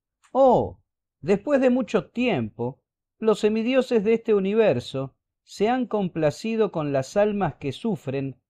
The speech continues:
en el enredo material por sus propias fechorías". Significado.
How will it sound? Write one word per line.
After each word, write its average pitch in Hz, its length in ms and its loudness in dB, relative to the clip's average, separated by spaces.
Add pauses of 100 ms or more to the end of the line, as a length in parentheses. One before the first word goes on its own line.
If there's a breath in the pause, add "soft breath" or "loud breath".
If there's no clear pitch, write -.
(180)
en 185 180 0
el 160 140 -2
enredo 190 600 -2
material 156 760 -2 (440)
por 160 200 0
sus - 220 -6
propias 208 680 0
fechorías". 147 1300 -4 (760)
Significado. 185 1160 -2